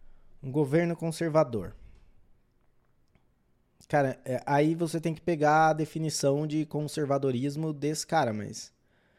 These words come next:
por quê? Qual que é a coisa que, que faz do Ma-, o Maduro tem como deus Bolívar, então não dá pra falar que é a religião dele, certo? Ele sempre tá citando Bolívar, ele não fala de,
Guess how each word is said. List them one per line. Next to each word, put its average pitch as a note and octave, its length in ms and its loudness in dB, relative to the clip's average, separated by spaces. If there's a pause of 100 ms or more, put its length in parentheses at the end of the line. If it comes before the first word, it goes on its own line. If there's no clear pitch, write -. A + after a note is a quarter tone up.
(220)
por D3+ 160 -2
quê? A#2 320 0 (1500)
Qual E3 200 6
que D#3+ 200 2
é D3 100 8
a C3+ 80 6
coisa C3 400 2
que, B2 300 -2
que C3 160 -4
faz C3+ 380 2
do B2 60 -6
Ma-, B2 160 -6
o D3 120 -2
Maduro C#3+ 420 2
tem F#3 220 0
como D#3+ 240 2
deus D#3+ 360 2 (240)
Bolívar, D#3 720 0
então C3+ 240 0
não C#3+ 80 0
dá D#3+ 140 4
pra D#3+ 120 -2
falar C#3+ 460 4
que - 160 -2
é C#3 80 4
a C3+ 60 2
religião C#3 600 2
dele, - 300 -10 (320)
certo? D3 420 -2 (380)
Ele A2+ 180 0
sempre D#3+ 340 0
tá E3 160 0
citando D#3+ 320 0
Bolívar, D3+ 400 0
ele A#2+ 160 -6
não E3+ 140 -4
fala C3+ 320 2
de, A2 200 -6